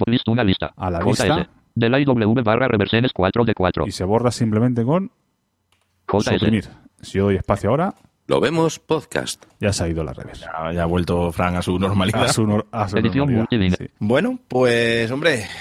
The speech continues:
Speaker 4: no te voy a decir que parezca fácil, ¿eh?
Speaker 1: Listo.
Speaker 4: <laughs> No te voy a
Speaker 2: Bueno,
Speaker 4: decir.
Speaker 2: fácil, fácil no es. Eh, la
Speaker 1: Temblar.
Speaker 2: curva de aprendizaje para estos, para estos programas es importante.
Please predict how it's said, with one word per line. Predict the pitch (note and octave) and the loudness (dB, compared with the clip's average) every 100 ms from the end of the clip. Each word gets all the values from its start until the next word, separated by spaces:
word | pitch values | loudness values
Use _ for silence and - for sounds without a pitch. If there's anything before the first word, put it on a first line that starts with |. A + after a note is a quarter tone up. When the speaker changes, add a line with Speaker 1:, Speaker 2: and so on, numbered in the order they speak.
| - - A#2+ | -16 -14 -6
Speaker 4:
no | B2 | -2
te | F3+ | 2
voy | E3+ | 4
a | B2+ | 4
decir | A2+ B2 | 4 0
que | A2 | 0
parezca | G#2+ G#2 F#2 | 0 0 0
fácil, | B2+ B2 F2 | 0 0 -2
¿eh? | A#2+ - C#3+ B2 - | -4 -4 -4 -4 -2
Speaker 1:
Listo. | A#2 C3+ G#3 | -2 0 0
Speaker 4:
<laughs> | |
No | - C3+ F#3+ | 0 0 -2
te | - | -2
voy | - | 0
a | |
Speaker 2:
Bueno, | D3+ | 0
Speaker 4:
decir. | C3 B2 | 2 0
Speaker 2:
fácil, | D3 - E3+ D3+ C#3+ B2 A2+ | -2 0 0 2 2 2 0
fácil | C#3 C#3+ | 0 0
no | C#3 C#3 | 2 2
es. | D3+ - | 0 -4
Eh, | G2+ | -6
la | G#2+ | -2
Speaker 1:
Temblar. | G2 G2 | 0 2
Speaker 2:
curva | A#2 A#2+ | 2 2
de | |
aprendizaje | A2+ A2 A2 A#2 - | 0 0 0 0 -2
para | G#2+ G#2+ | 0 0
estos, | G#2 - G#2+ G2+ G2 F#2+ F#2 - | 0 0 0 2 2 2 0 -4
para | - F#2+ | -4 -2
estos | F#2+ G2+ | -2 -4
programas | - F#2+ F#2+ F2+ | -2 0 0 -2
es | F2 | -4
importante. | F#2 F2+ F#2+ A2+ G#2 G#2+ | -4 -2 0 2 2 0